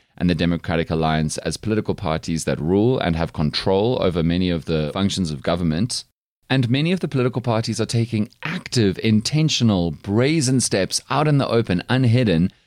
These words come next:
to avoid the one hundred thousand rand threshold so that they can keep some of their donors anonymous. Julius Malema has literally said, "If you want to donate to the E F F, don't donate a hundred thousand,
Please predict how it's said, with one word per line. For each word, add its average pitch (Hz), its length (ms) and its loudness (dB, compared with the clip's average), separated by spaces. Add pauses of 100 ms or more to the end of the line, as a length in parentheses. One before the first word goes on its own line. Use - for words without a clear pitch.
(140)
to 123 260 2
avoid 107 680 2
the 107 160 0
one 101 140 0
hundred 101 380 2
thousand 90 400 2
rand 85 300 2
threshold 104 540 2
so - 100 0
that 87 160 0
they 92 120 2
can 90 200 0
keep - 300 -4
some 92 200 2
of 87 120 0
their 90 160 2
donors 85 640 2 (320)
anonymous. 104 600 2
Julius 160 380 2
Malema 113 440 4
has 104 240 0
literally 139 600 2
said, 90 380 2 (220)
"If 107 160 -2
you 110 100 4
want 135 220 2
to 131 80 -4
donate 104 320 2
to 107 100 -2
the 95 200 0
E 98 80 2
F 95 200 -2
F, 87 260 0 (400)
don't 127 280 2
donate 95 320 2
a 92 60 0
hundred 85 280 0
thousand, 76 520 0